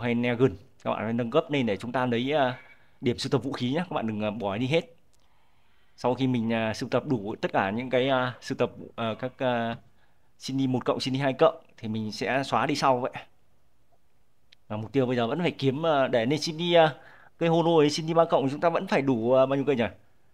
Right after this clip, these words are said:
Ba, sáu, chín, mười tám. Mười tám nhân ba là tám ba, hai mươi tư, năm mươi tư cây cơ à?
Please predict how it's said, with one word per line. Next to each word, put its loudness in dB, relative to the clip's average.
Ba, 0
sáu, -2
chín, -6
mười -2
tám. -2
Mười -6
tám -2
nhân -4
ba 0
là -4
tám -6
ba, -2
hai -4
mươi -6
tư, -4
năm 4
mươi 4
tư 4
cây 8
cơ 6
à? 2